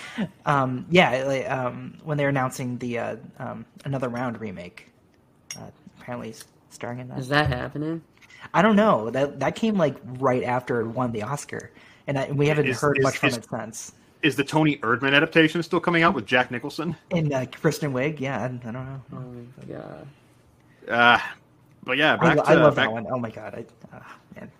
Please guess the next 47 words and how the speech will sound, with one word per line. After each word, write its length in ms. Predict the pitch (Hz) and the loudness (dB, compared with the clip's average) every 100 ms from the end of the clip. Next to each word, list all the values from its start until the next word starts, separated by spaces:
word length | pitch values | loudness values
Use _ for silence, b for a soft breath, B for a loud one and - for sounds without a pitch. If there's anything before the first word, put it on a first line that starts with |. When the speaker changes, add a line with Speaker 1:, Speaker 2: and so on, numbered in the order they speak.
| _ - | _ -14
Speaker 1:
I 40 | |
don't 100 | - | 0
Speaker 3:
Yeah, 80 | 151 | 4
Speaker 1:
know. 20 | 143 | 4
Speaker 3:
but 220 | 107 98 117 | 2 -2 -2
Speaker 1:
That 80 | |
Speaker 3:
fun, 160 | 123 139 | 2 2
Speaker 1:
was 80 | - | 2
Speaker 3:
fun 200 | 151 135 | 0 0
fact, 380 | 131 139 120 - 131 | 2 2 2 -4 -2
uh, 400 | 117 113 113 113 | 2 4 4 2
it 140 | 139 131 | -2 -2
was 180 | 120 - | -4 -6
Guillermo 360 | - 143 202 | 0 2 4
del 120 | 190 | 2
Toro 580 | 139 - 170 127 85 - _ | 2 2 4 4 -2 -10 _
who 460 | - 113 98 95 95 | -6 -4 -4 -4 -6
handed 400 | - 127 120 110 | -6 0 0 2
off 220 | 110 104 | 2 0
the 100 | 117 107 | 0 -2
Alita 360 | 98 117 107 | -2 -2 -2
manga 380 | 98 92 92 87 | -2 -4 -6 -10
to 320 | - - 117 | -10 -8 -6
Jim 260 | 104 110 98 | -4 -6 -6
Cameron 480 | 113 104 92 85 85 | -6 -6 -6 -10 -8
that 200 | 95 87 | -8 -6
got 200 | 101 98 | -6 -4
that, 300 | 101 90 - _ | -4 -6 -10 _
uh, 140 | 110 90 | -10 -6
Speaker 1:
Mm-hmm. 100 | 156 | -4
Speaker 3:
project 260 | 107 - | -4 -6
off 80 | 98 | -12
the 80 | - | -14
ground, 380 | 95 98 101 92 | -8 -6 -6 -8
interestingly 400 | 87 - 90 85 | -14 -16 -16 -14
enough, 220 | 82 85 | -14 -12
back 200 | - 92 | -12 -14
in 60 | 82 | -14
the 60 | 87 | -14
day. 240 | 87 80 - B B B B B B | -12 -12 -16 B B B B B B
But 140 | 113 | -2
Guillermo 180 | 131 208 | 2 2
del 60 | 156 | 2
Toro 180 | 147 123 | 2 2
is 80 | 120 | 4
also 300 | 120 120 107 | 2 2 -2
very 480 | - 120 107 98 | 2 4 4 0